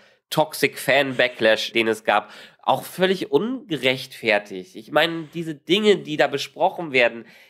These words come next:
erstens sind das Elemente, die Star Wars in irgendeiner Form immer schon drin hatte, sei es in den Expanded Universe oder irgendwelchen Nebengeschichten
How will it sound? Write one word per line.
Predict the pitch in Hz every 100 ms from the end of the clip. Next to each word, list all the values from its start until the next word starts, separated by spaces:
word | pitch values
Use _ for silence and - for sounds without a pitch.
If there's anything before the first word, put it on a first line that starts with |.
| _
erstens | 143 202 214 - 175 143 - - _ _
sind | 160 202
das | 190
Elemente, | - 175 170 165 202 208
die | 180
Star | 170 - 151 190
Wars | 196 190
in | - 170 - _
irgendeiner | 165 185 165 151 165
Form | 156 170 170 -
immer | 175 208 214
schon | - 151 117 104 - _ -
drin | 135 139 147 127
hatte, | 113 110 107
sei | 104 117 156
es | 175 175
in | 156 160
den | 156 151
Expanded | 139 147 - 156 156 147
Universe | 123 147 190 175 175 185 196
oder | 170 135
irgendwelchen | 147 180 160 151 147
Nebengeschichten | 143 170 196 170 - 180 180 - 196